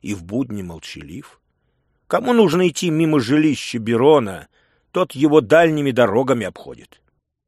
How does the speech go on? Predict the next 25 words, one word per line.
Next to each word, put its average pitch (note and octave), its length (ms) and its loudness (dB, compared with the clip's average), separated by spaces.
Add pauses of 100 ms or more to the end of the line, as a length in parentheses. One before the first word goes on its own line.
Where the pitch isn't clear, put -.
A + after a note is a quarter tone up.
(540)
Зимой, D3 520 2
именно C#3 360 -2
в - 140 -10
то F#3+ 220 0
время, D#3+ 440 -2
в - 80 -10
которое G#2 400 -4
происходит G#2 560 -12
начало F2+ 400 -12
действия F2+ 480 -14
нашего E2+ 400 -18
романа, B2 560 -12 (480)
сад - 460 0
с - 160 -6
окованными D3 640 0
водами, A#2+ 640 -4 (340)
с E2 140 -18
голыми B2+ 380 2
деревьями, B2 880 -2 (300)
этикетно A#2+ 640 -4
напудренными G2+ 640 -6
морозом, G2+ 640 -2 (220)
с - 160 -10
пустыми G#2+ 480 -4
дорожками, A#2 880 -2